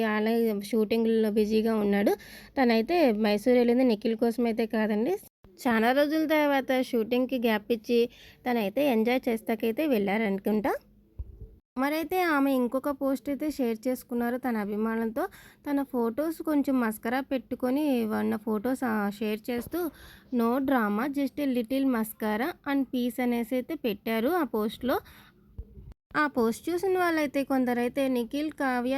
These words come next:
మీ ఇద్దరు కలిసి ఉంటే బాగుంటది, ఎప్పుడు కలుస్తారని?" కొందరు, కొందరు, "ఇలా హ్యాపీగా ఉంటే బాగుందక్క మీరని" చెప్పి కొందరు,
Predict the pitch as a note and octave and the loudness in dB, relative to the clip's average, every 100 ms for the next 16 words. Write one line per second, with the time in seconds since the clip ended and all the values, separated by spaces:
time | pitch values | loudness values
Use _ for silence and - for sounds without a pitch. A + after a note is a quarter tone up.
0 | C#4 B3 A3 A3 C#4 C#4 A#3 A#3+ C4+ B3+ | -2 -2 -2 -4 -4 -2 -4 -2 -2 -2
1 | A#3+ B3+ A#3+ A3 A#3 A#3+ A3+ C4+ A#3+ A#3 | -2 -2 -2 -2 -2 -2 -4 -2 -4 -2
2 | A#3+ B3 A#3+ A3+ A#3+ A#3+ A#3+ A#3 A3 A3 | -4 -2 -4 -4 -4 -4 -4 -4 -2 0
3 | A3+ A#3 - - - - B3+ B3+ B3+ B3+ | 2 0 -2 -16 -20 -6 -2 0 0 -2
4 | D4 C4 A#3+ G#3 G#3 B3 C4+ C4+ A#3+ B3 | 0 -2 -2 -2 -2 -4 -2 -2 -2 -4
5 | A#3+ A3+ A3+ A#3 A3+ A#3+ A#3+ A3+ A#3 A3+ | -4 -2 -2 -2 -4 -4 -2 -2 -2 -4
6 | A3 A3 A#3 A3+ G#3+ G#3+ | -4 -4 -6 -2 -2 0